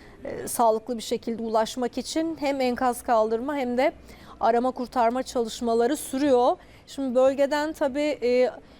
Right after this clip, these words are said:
e, haber merkezimize ajansların servis ettiği ilk, e, sıcak görüntüleri ve canlı görüntüleri, e, sizlerle buluşturuyoruz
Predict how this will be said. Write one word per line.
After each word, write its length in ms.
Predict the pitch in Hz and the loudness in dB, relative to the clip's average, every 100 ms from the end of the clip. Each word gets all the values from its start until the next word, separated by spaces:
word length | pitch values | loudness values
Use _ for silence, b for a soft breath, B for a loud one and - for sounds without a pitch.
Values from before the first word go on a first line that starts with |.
| B B | B B
e, 440 | - - - 73 - | -12 -10 -8 -8 -6
haber 340 | 233 247 262 | -2 2 2
merkezimize 920 | 254 254 254 269 240 247 233 247 247 - - - | 2 -2 -2 -4 -4 -6 -2 0 0 -2 -10 -2
ajansların 640 | 240 233 247 233 - 240 | -2 0 0 0 -2 -2
servis 480 | 240 254 233 233 - | 0 0 2 0 -2
ettiği 540 | 240 - - 262 269 | -4 -4 -8 -4 -4
ilk, 280 | - 254 269 - - - - | -4 -6 -6 -10 -14 -16 -14
e, 560 | - 214 202 202 233 247 | -2 2 2 2 -2 -6
sıcak 420 | - 226 254 262 | -4 0 0 0
görüntüleri 560 | 254 233 233 254 233 233 | -4 -2 -4 0 2 4
ve 100 | 226 | 2
canlı 320 | 233 233 254 | 2 0 0
görüntüleri, 680 | 240 226 233 254 240 240 302 B B B B | -4 -4 -4 -2 -2 0 -2 B B B B
e, 80 | - | -6
sizlerle 640 | 220 233 220 247 247 247 226 | -4 -4 2 2 4 0 -2
buluşturuyoruz 1000 | 233 240 - 269 277 240 247 277 - | -6 -6 -8 -2 0 0 0 -4 -10